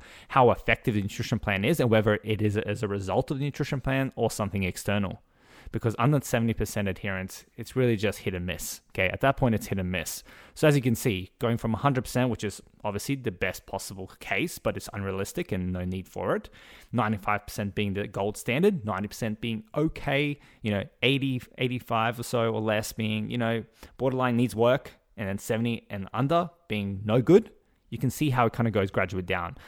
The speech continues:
So now that you've written that out on a page, which I hope you have, if you haven't, go back, repeat, write it down, and highlight that ninety-five percent, as I mentioned,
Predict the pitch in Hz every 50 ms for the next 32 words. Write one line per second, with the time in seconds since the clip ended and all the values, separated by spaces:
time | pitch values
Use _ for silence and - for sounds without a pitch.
0 | - - - - - - 127 113 113 117 120 131 185 185 202 135 147 120 98 101
1 | 110 117 - 127 120 113 101 98 95 95 98 98 98 - 110 104 92 - - -
2 | 196 196 127 85 - - - - 107 - - 95 - 120 123 - - 104 - -
3 | 147 190 214 190 - - - 123 - - - - - 156 165 190 185 - - _
4 | _ _ _ _ _ _ - 113 104 101 113 123 - - - - - _ _ _
5 | _ 104 98 - - 147 143 135 - - - _ _ _ _ _ - 104 92 92
6 | 98 - - - 170 185 170 - - - - - - - - - - - 107 98
7 | 87 110 104 113 110 113 - 117 107 104 104 117 123 123 123 113 - 113 107 -
8 | - - 143 135 117 107 107 101 104 117 147 151 - 226 240